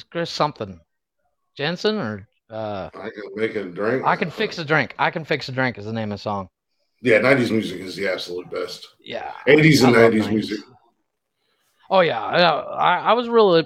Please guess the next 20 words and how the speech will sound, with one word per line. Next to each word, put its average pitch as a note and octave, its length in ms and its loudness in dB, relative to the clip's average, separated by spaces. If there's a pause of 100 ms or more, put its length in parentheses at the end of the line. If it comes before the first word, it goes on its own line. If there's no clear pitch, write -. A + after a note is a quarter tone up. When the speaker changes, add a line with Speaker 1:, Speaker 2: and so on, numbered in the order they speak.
Speaker 1:
I D#3+ 80 4
was G3 120 -2
real F#3+ 120 2
big E3 180 2
into D3 160 0
grunge. A2+ 420 0 (420)
So A#2 340 -4
I C3+ 160 0
have, C3+ 260 -2 (140)
you C3+ 80 -12
know, G2+ 180 -10 (880)
I, A#2+ 280 -4
you - 160 -8
know, A#2 60 -2
I, A2+ 180 -2 (220)
Nirvana A2 600 -4
and G#2+ 100 -6
all G2+ 180 -4
that G2 140 -10
shit. G2+ 300 -8